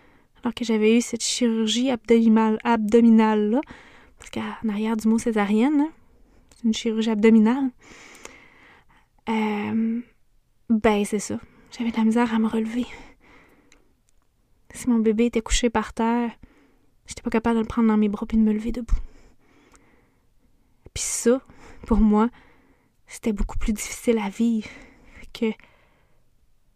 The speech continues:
<laughs> que la, la, le gras, la pochette de gras, les poignées d'amour qui étaient restées. Alors, euh, voilà. Je, je, j'ai envie d'influencer,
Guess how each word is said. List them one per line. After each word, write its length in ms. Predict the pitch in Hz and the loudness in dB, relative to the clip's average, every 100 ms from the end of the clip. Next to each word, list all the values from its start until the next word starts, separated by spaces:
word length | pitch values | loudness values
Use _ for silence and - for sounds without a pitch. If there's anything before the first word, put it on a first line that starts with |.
| _ _ | _ _
<laughs> 60 | - - - - - - - _ _ | -10 -10 -12 -20 -20 -20 -20 _ _
que 120 | - 262 | 2 4
la, 160 | 214 - _ 254 | 4 -2 _ -8
la, 80 | 220 - - - - | -8 -10 -20 -20 -2
le 140 | 233 233 | 4 6
gras, 320 | 226 247 262 _ 269 | 6 2 -2 _ -2
la 160 | 220 | -2
pochette 420 | 220 214 - 247 - | 0 -2 -2 -4 -2
de 120 | 226 214 | 2 2
gras, 340 | 220 247 269 - - | 2 -2 -4 -8 -6
les 140 | 247 | -2
poignées 320 | - 254 262 | 2 2 2
d'amour 380 | 254 220 226 220 | 0 2 2 0
qui 100 | 220 | -4
étaient 160 | 220 214 | -4 -6
restées. 360 | 208 - - - - - - - - - - - - - _ - | -8 -12 -20 -20 -20 -20 -20 -20 -20 -20 -20 -20 -20 -20 _ 2
Alors, 460 | 226 214 202 202 214 | 4 4 0 0 0
euh, 640 | 202 196 190 185 - - - | 0 -2 -4 -6 -10 -12 -8
voilà. 440 | 208 214 247 226 220 _ - _ _ _ _ _ _ _ _ 214 | -2 0 0 0 -8 _ -20 _ _ _ _ _ _ _ _ -8
Je, 300 | 214 190 202 | -4 -2 -2
je, 340 | 202 196 180 - - - - - - - - - - _ | -4 -4 -4 -6 -8 -10 -14 -18 -20 -20 -20 -20 -20 _
j'ai 180 | - 247 | 0 4
envie 280 | 214 208 254 | 4 4 2
d'influencer, 840 | 254 220 - 233 208 202 - 254 | 2 0 0 -2 0 -2 -2 -2